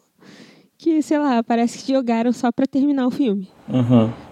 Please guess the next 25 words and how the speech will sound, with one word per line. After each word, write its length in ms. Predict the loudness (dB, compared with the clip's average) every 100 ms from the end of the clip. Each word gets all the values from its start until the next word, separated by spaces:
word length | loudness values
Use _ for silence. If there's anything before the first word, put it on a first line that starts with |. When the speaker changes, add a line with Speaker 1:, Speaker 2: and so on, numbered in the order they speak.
| -4
Speaker 1:
Pra 160 | 0
mim, 380 | 0 0 0 -2
e-, 240 | -4 -2 0
esse 200 | 0 0
foi 180 | 0 0
o 40 |
principal 480 | 0 -2 0 -2 0
motivo 440 | -2 -2 0 0
de 80 | 0
eu 80 | 0
não 140 | 0
ter 120 | 0
gostado, 500 | 0 0 -2 -4 -2
assim. 320 | -6 -6 -8 -8 _ _ -20 -20 -20 -20
De... 680 | -8 -2 0 0 0 0 -2 -6 _ _ _ _ _ _ _ -6
é 80 | -6
claro 300 | -2 -2 -2
que 180 | -2 -4
eu 120 | -2
reconheço 640 | -2 -2 -2 -2 -2 -4 -4
que 100 | -4
o 40 |
filme, 340 | -2 -4 -2
ele 220 | -2 0 0
é, 340 | 0 0 -2